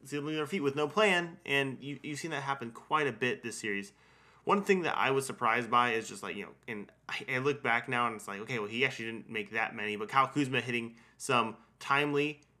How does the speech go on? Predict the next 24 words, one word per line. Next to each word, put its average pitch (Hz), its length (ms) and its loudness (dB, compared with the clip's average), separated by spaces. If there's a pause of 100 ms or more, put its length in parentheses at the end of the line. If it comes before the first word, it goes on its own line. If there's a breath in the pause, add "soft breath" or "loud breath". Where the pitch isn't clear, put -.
threes 151 240 -2
and, 143 120 4
and 160 140 0
being 185 180 2
efficient, 139 560 -2
I 110 120 -2
guess, 110 220 -2
in - 140 -8
his 107 200 -4
minutes, 101 380 -6
right? 104 220 -2 (220 soft breath)
Three 143 180 0
of 135 80 4
six, 127 300 -4
two 135 220 2
of 127 80 -4
five 117 320 6
from 117 160 -10
three, 113 400 -6 (240 loud breath)
and 107 260 -2
not 127 260 4
overshooting 143 600 2
it. 165 260 -4
Like, 113 280 -4